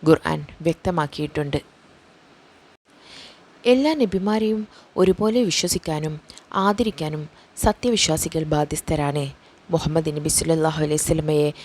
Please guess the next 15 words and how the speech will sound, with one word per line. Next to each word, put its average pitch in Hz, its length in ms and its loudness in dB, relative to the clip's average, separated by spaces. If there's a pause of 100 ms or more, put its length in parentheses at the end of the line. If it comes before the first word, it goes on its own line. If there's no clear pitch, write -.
(220)
പുകഴ്ത്തുകയും 160 640 2 (380)
മറ്റു 240 200 0 (100)
നബിമാരെ 165 500 2 (380)
ഇകഴ്ത്തുകയും 226 600 2
ചെയ്യാൻ 147 260 -4 (420)
ഇസ്ലാം 156 300 -2 (160)
അനുവദിക്കുന്നില്ല. 151 640 -2 (680)
ഏതെങ്കിലും 254 440 2 (100)
ഒരു 175 180 4
പ്രവാചകനെ 160 720 -2
നിന്ദിച്ചാൽ 151 500 -4 (540)
അവന് 156 260 0 (380)
ഇസ്ലാമിൽ 156 460 2 (260)
ഒരു 220 160 4
സ്ഥാനവും 151 520 -2